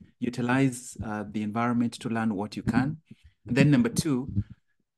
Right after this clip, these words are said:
it's, it's going, I'm going to leave it to you to journal and find out what is it,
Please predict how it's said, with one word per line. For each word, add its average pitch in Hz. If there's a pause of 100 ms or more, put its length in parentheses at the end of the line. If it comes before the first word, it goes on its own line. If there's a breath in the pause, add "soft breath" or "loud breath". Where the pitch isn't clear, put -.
it's, -
it's -
going, 156
I'm 135
going 160
to 156
leave 135
it 139
to -
you 123
to 123
journal 120 (1040)
and 120
find 131
out 117
what 139
is 117
it, -